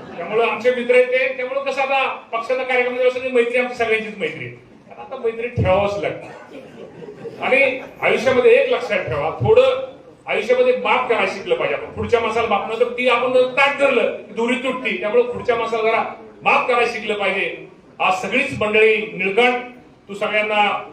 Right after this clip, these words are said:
एकत्र आणलेलं आहे. तुझे प्रश्न तू मगाशी मांडलेलेच आहेत, पण तुम्हाला मी सांगतो, बोलण्यापेक्षा स्वभाव वेगळा आहे रे मा. आई बाबा आमदार आहे, साधा आहे,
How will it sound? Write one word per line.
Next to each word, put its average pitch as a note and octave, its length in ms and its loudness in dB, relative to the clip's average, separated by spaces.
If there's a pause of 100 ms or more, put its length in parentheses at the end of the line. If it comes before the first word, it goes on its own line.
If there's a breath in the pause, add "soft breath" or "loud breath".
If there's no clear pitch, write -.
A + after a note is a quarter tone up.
(180)
एकत्र F#3 600 0
आणलेलं G3 320 2
आहे. A3 100 4 (560)
तुझे G#3+ 180 4
प्रश्न G#3 400 -2
तू A3 60 0
मगाशी G#3 720 -2 (260)
मांडलेलेच A3 540 4
आहेत, - 240 -4 (500)
पण G#3 140 -4
तुम्हाला G#3+ 260 -2
मी G#3 80 -8
सांगतो, G#3 580 -2 (580)
बोलण्यापेक्षा G#3 880 0 (2500)
स्वभाव D#3+ 520 6 (140)
वेगळा B2+ 360 2
आहे A#2 120 4
रे G#2 80 -2
मा. G2 100 -8 (1040)
आई D3 60 4
बाबा D#3 560 4
आमदार D3 320 2
आहे, D3+ 220 6
साधा C#3+ 380 2
आहे, C#3 480 0